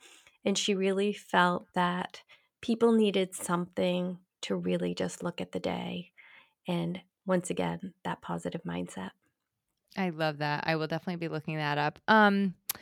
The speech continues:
Speaker 2: what is something that you find incredibly easy that you see other people struggling with?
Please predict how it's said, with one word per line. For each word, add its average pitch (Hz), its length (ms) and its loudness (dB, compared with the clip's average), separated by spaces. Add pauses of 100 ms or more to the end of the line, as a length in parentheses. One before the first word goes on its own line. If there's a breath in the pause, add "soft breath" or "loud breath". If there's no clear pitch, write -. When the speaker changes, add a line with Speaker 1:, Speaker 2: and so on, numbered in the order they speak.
(380 soft breath)
Speaker 2:
what 220 200 6
is 349 140 6
something 196 840 4
that 180 260 2
you 208 160 2
find 175 300 4
incredibly 170 640 -2
easy 160 840 0 (300)
that - 160 2
you 202 80 0
see - 240 -4
other 208 180 2
people 220 300 -6
struggling 175 520 -6
with? - 200 -10